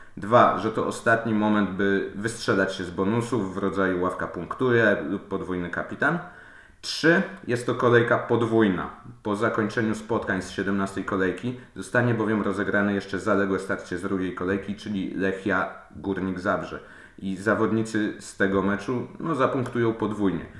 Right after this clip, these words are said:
Mamy więc tu sporo wariantów do rozważenia i mam nadzieję, że moi koledzy z Fantastycznego Skauta i ja trochę pomożemy Wam, e, tutaj wybrać odpowiednie składy. No dobrze, to zaczynamy. Jaka,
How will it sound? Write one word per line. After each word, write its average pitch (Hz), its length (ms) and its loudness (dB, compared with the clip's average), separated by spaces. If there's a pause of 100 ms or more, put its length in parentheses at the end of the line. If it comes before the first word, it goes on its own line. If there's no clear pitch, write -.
(160)
Mamy 98 220 2
więc 101 220 -2
tu 110 120 -4
sporo 120 420 2
wariantów 107 480 2
do 98 100 0
rozważenia 98 680 0
i 85 40 -4
mam 104 220 0
nadzieję, 98 560 0
że 92 400 -2 (300)
moi 101 280 0
koledzy 95 340 0
z - 60 -10
Fantastycznego 92 720 -4
Skauta 104 580 0 (280)
i 95 100 -2
ja 104 160 8
trochę 101 340 -2
pomożemy 95 560 -2
Wam, 90 420 -4
e, 85 400 -6
tutaj 95 380 0 (420)
wybrać 107 380 4
odpowiednie 98 800 -2
składy. - 480 0 (260)
No 135 220 4
dobrze, 92 360 6 (280)
to 117 460 2
zaczynamy. 131 720 2 (140)
Jaka, 120 640 4